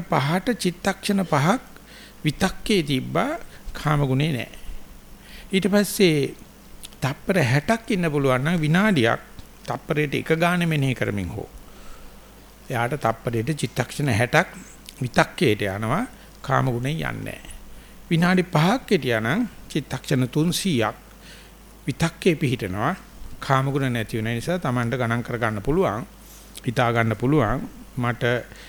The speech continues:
තප්පරයට එකද මෙනෙහි කරන්න පුළුවන් වෙන්නේ, ඒ විදිහට තප්පර කීයක්ද පවත්වන්න පුළුවන්.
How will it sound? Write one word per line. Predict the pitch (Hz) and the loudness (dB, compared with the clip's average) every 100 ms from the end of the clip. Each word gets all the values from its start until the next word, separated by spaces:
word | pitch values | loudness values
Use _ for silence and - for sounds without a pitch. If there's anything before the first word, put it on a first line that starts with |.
| - | -12
තප්පරයට | - 127 - 131 127 | -6 -4 -2 -2 0
එකද | 135 - - 156 139 | -2 -2 0 2 4
මෙනෙහි | 123 113 123 123 | 4 4 2 2
කරන්න | 135 143 143 | 2 2 2
පුළුවන් | 147 160 170 | 2 4 4
වෙන්නේ, | 175 190 247 - - | 6 6 4 2 -8
ඒ | - 147 | -2 0
විදිහට | 143 139 | 2 0
තප්පර | 120 - 131 | -2 -2 -2
කීයක්ද | 127 113 123 | 0 0 0
පවත්වන්න | 170 147 - 120 | 0 -2 -2 -4
පුළුවන්. | 104 95 | -4 -8